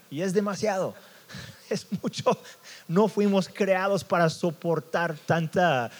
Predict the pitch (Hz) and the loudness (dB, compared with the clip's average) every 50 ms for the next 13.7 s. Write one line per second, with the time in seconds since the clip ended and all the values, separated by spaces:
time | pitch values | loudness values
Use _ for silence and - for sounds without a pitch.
0 | - - - _ - 170 170 165 - 156 135 123 - - - 151 143 120 - - | -20 -20 -6 _ 0 0 0 -2 -2 -4 -4 -4 -6 -6 -4 -4 -4 -4 -6 -10
1 | 156 139 - 175 160 185 180 - 202 180 - - 196 190 180 - - - - - | -8 -4 -2 0 0 0 0 0 -2 -2 0 -2 -2 -4 -4 -8 -12 -16 -20 -20
2 | - _ _ _ _ _ _ _ _ _ _ _ _ _ - _ - - - - | -20 _ _ _ _ _ _ _ _ _ _ _ _ _ -20 _ -20 -20 -20 -20
3 | - - - - - - - - _ _ - 156 147 151 156 - 147 131 - - | -20 -20 -20 -20 -20 -20 -20 -20 _ _ 0 2 4 4 4 4 2 0 0 0
4 | 196 196 185 170 165 170 160 - - - - - - _ _ _ _ - 160 143 | 0 2 2 2 0 0 0 -2 -4 -10 -14 -20 -20 _ _ _ _ 0 0 0
5 | 131 - - - 156 143 160 185 139 98 92 - - _ _ _ _ _ _ 156 | -2 -6 -4 -2 -2 0 0 -2 -6 -8 -10 -14 -20 _ _ _ _ _ _ 0
6 | 165 - - 175 160 160 160 151 151 143 - - 190 190 196 208 208 196 - 156 | 0 2 2 2 4 4 2 2 0 -2 -2 -2 0 0 2 0 -2 -4 -4 -4
7 | 170 156 - - - - - - - - - _ _ _ 165 160 170 170 165 170 | -4 -4 -4 -8 -14 -16 -20 -20 -20 -20 -20 _ _ _ -2 0 0 0 -2 -4
8 | - - 156 143 - - 143 135 - - 131 127 143 165 170 160 - 185 175 - | -4 -6 -8 -8 -4 -6 -6 -6 -4 -6 -6 -6 -6 -8 -8 -6 -6 -6 -6 -6
9 | - 143 139 135 117 - 131 127 131 131 139 156 175 180 175 165 151 147 147 147 | -8 -10 -10 -10 -10 -8 -6 -4 -2 -2 -2 -2 0 -2 -2 -2 -2 -2 -2 0
10 | 156 156 151 135 117 117 113 107 101 117 131 120 98 92 107 - - - - - | 0 -2 -2 -2 0 0 0 2 2 2 2 2 0 -2 -6 -12 -16 -18 -18 -20
11 | - - - - _ _ - - _ _ _ _ - _ _ _ _ _ _ _ | -20 -20 -20 -20 _ _ -20 -20 _ _ _ _ -20 _ _ _ _ _ _ _
12 | - - 160 156 143 - 151 139 - - 151 127 - - 147 147 147 139 - - | -2 0 2 2 4 2 0 0 -2 -4 -6 -6 -4 -6 -6 -6 -6 -8 -4 -2
13 | 151 131 127 127 - - - 98 90 90 90 90 87 | -2 0 0 -2 -4 -6 -8 -8 -8 -8 -8 -10 -10